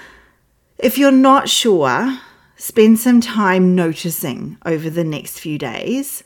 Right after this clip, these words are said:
Um, keep a journal, write it down when you're feeling up, when you're feeling focused, and then when you have your little slump. Now, once you've done that, once you've found that out,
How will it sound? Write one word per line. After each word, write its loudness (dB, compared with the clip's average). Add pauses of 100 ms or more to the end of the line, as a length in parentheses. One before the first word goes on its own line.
(120)
Um, -4
keep -6
a 4
journal, -6
write -2
it -8
down -10
when -8
you're -6
feeling -10
up, -2
when -6
you're -8
feeling -8
focused, -4
and -8
then -10
when -10
you -10
have -10
your -12
little -12
slump. -18 (1040)
Now, 2 (120)
once 0
you've -6
done 4
that, -6
once -6
you've -6
found 0
that -2
out, -4